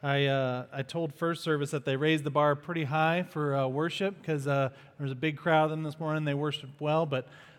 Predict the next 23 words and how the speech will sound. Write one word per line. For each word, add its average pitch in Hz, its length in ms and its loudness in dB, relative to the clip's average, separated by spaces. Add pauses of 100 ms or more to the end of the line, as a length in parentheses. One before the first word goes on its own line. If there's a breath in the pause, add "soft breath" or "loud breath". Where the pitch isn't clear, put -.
uh, 131 380 0 (140)
this, 147 320 -6
this 147 160 -6
service, 165 600 -4
you 160 100 -10
guys 160 280 -10
sounded 170 320 -6
great 165 240 0
as 160 140 -4
well. 160 320 0
So, 135 380 -2 (540 loud breath)
uh, 139 300 0
apparently 185 480 0
when 170 160 2
I'm 170 220 4
not 202 180 4
in - 60 -10
the 165 80 -2
crowd 180 360 4
singing, 170 420 0
it 143 100 -2
sounds 196 320 2
pretty. 202 380 2